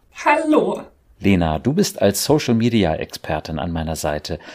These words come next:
Speaker 2: Mit deinem Instagram-Account hast du zigtausend Follower. Und du betreust die Instagram-Seite von Psycho, logisch und neu, sodass wir all die Fragen und Kommentare von euch, liebe Hörerinnen,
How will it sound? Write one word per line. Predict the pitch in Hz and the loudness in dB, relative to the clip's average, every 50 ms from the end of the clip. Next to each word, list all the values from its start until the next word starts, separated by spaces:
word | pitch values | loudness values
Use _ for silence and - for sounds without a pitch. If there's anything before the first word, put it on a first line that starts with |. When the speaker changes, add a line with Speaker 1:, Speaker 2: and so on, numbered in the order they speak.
| - - _ - | -20 -20 _ -8
Speaker 2:
Mit | 90 85 82 - - | -6 -6 -6 -4 -2
deinem | - 82 78 80 85 80 - | 0 0 0 0 -2 -2 2
Instagram-Account | 143 143 - - - 101 - 80 78 82 87 - - - 80 80 80 80 - | 0 0 2 2 -2 0 0 -2 -4 -4 -8 -10 -6 -4 -2 -2 -2 -4 -4
hast | 101 101 - - - - | -6 -6 -6 -8 -10 -10
du | 131 127 | -10 -10
zigtausend | _ - - - 151 147 - - - - 80 78 76 - 101 113 - | _ -12 -6 -6 -6 -6 -8 -12 -6 -4 -4 -4 -4 -4 -8 -10 -10
Follower. | - - - 80 73 73 71 - - - - - _ _ _ _ _ _ - | -10 -6 -4 -4 -2 -2 -4 -6 -8 -12 -12 -16 _ _ _ _ _ _ -2
Und | - 165 190 196 196 185 | 2 4 4 4 2 2
du | 143 123 | -2 0
betreust | 131 151 - - - 90 95 98 - - | 0 -2 -4 0 0 0 0 0 -2 -4
die | 139 127 - - | -6 -4 -2 0
Instagram-Seite | 110 98 - - - 92 85 - 85 87 85 87 85 80 85 - | 0 0 0 0 0 0 0 0 -2 -4 -2 -2 -4 -4 -4 -6
von | 87 - 98 92 85 | -8 -4 -4 -4 -4
Psycho, | - - - - 170 156 - - 139 131 127 | -4 -6 -4 -2 -2 -4 0 0 2 4 4
logisch | 117 101 98 110 117 107 101 110 - - | 4 6 6 4 4 2 0 -4 -2 0
und | 107 104 104 | -2 0 0
neu, | 95 92 82 80 80 78 - - - - - _ _ _ | 0 0 2 2 2 0 -2 -8 -16 -18 -18 _ _ _
sodass | - - 117 117 117 - | -2 0 2 2 2 4
wir | - 120 - - | 2 2 2 2
all | 147 165 185 180 | 2 4 4 2
die | 147 135 | 2 0
Fragen | - - - - 117 135 143 123 107 | -6 -8 -6 -2 0 0 2 2 0
und | 107 117 | -2 -2
Kommentare | - - 123 131 127 - - - 104 101 98 | -2 -2 -2 -2 -2 -4 -4 -4 -4 -4 -4
von | - - 101 98 - | -6 -6 -8 -8 -6
euch, | - 92 98 101 101 - - | -2 0 0 0 0 -2 -2
liebe | 131 139 139 113 92 | 0 0 0 0 0
Hörerinnen, | 101 113 120 101 98 92 90 101 107 107 107 101 95 95 95 - | 2 0 2 2 0 -2 0 2 2 2 2 2 0 -4 -6 -10